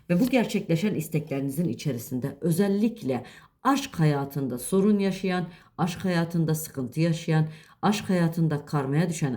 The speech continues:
arkadaşlarım, partnerinizden güzel bir hamle geliyor. Ve son gün, yedinci gün. Kaygılar.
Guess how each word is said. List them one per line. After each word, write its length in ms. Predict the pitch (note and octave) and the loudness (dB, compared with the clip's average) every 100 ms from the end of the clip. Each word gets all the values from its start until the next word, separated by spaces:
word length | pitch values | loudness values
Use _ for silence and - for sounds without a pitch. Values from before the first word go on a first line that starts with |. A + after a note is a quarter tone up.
| - | -2
arkadaşlarım, 680 | E3 E3+ F3+ F3+ F#3+ G3 F#3+ - _ | -4 -2 -2 0 0 0 -4 -18 _
partnerinizden 840 | C4 A3+ - C3+ C3 B2+ - A3 A3 - _ | 0 0 0 -4 -4 -4 0 0 0 -10 _
güzel 380 | D3 C3 F3 D#3+ | -6 2 2 2
bir 120 | C#3 | -4
hamle 580 | - C3 B2+ B2+ F3+ E3 | -6 -6 -2 0 -2 -2
geliyor. 380 | - B2+ A#2 A2 - _ - - - | -2 -2 -2 -10 -16 _ -20 -20 -6
Ve 320 | F3 C#4+ G#3+ - - _ | 4 6 4 0 -10 _
son 420 | - - C#4+ G#3 | -8 0 4 6
gün, 300 | G3 A3 - - | 4 2 -2 2
yedinci 520 | D#3+ D#3+ F3 D3 C#3 | 4 6 4 2 -2
gün. 160 | A2+ - _ _ _ | -6 -10 _ _ _
Kaygılar. 800 | - D#3+ F3 F3 A3+ C#4 C4+ - | -2 2 4 6 4 4 -2 -10